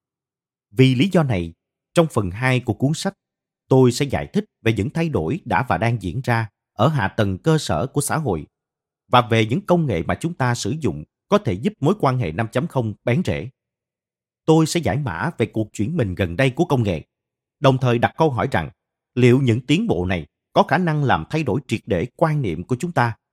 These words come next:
về các mối quan hệ cá nhân, lãng mạn hoặc thuần khiết không?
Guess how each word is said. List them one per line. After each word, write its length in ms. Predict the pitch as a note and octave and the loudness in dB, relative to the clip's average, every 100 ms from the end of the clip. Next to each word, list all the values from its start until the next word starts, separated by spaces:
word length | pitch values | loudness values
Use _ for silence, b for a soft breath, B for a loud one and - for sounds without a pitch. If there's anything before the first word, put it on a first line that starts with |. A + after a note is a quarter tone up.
| _ | _
về 100 | A#2+ | 0
các 220 | B2 F#3+ D#3+ | 0 2 2
mối 120 | G#3+ | 0
quan 180 | - C#3 | 2 0
hệ 140 | A#2 - | 0 -6
cá 240 | - B2+ | -6 -2
nhân, 260 | G3 C3 A2 _ _ _ _ | 0 0 -2 _ _ _ _
lãng 260 | A2 B2+ F#3+ | -2 0 0
mạn 240 | G2 F#2 - _ _ _ - | -2 -4 -12 _ _ _ -2
hoặc 120 | A2 - | -2 0
thuần 280 | A#2 G2 C#2+ | 0 0 -4
khiết 180 | - G3+ | -4 -4
không? 180 | - | -2